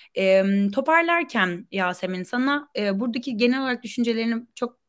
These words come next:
e, sevdiğim, beğendiğim de bir insan olduğun için bunu sana sormak istiyorum. E,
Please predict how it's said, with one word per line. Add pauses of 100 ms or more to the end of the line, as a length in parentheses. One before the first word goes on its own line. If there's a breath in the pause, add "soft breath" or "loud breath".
e,
sevdiğim,
beğendiğim
de
bir
insan
olduğun
için
bunu
sana
sormak
istiyorum. (560 loud breath)
E,